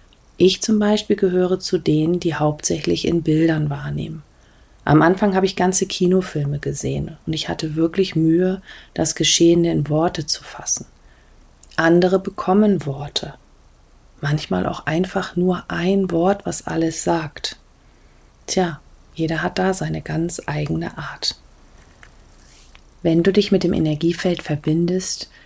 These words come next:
wirst du schnell wahrnehmen, in welcher Form du deine Informationen erhältst. Die Informationen aus dem Energiefeld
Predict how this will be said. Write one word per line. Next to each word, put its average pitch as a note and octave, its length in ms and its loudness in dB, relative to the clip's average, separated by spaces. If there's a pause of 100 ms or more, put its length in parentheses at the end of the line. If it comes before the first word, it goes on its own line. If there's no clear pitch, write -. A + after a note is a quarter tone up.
(140)
wirst F#3+ 240 2
du G#3 40 0
schnell E3+ 520 2
wahrnehmen, D#3 600 0 (120)
in D3+ 180 0
welcher D#3+ 420 2
Form D#3+ 440 0
du D3+ 80 -4
deine D3 320 0
Informationen D3 920 -4
erhältst. D3 640 -8 (720)
Die E3 60 6
Informationen F3 720 6
aus F#3 160 0
dem E3+ 180 -2
Energiefeld D#3 1080 -2